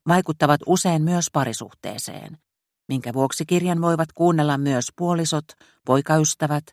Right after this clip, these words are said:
tai vaikkapa tyttärien isät. Kirja seuraa naisen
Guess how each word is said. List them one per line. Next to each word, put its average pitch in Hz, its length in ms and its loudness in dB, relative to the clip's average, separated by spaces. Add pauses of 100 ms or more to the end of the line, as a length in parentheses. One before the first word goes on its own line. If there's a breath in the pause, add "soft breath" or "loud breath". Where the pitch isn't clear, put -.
(300)
tai 175 220 0
vaikkapa 160 540 0
tyttärien 156 600 -4
isät. - 360 -12 (1500)
Kirja 185 300 4
seuraa 208 420 2
naisen 156 400 2